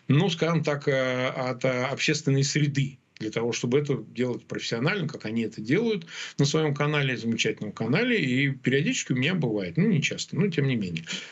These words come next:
Вот, а, значит, что касается утилизации нерусских народов, я думаю, под этим есть основания.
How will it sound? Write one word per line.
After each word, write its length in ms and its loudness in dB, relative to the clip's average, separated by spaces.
Вот, 500 2
а, 540 2
значит, 300 2
что 240 -2
касается 600 -2
утилизации 1080 0
нерусских 500 0
народов, 500 -2
я 200 0
думаю, 240 0
под 160 -2
этим 180 -2
есть 280 -2
основания. 720 -4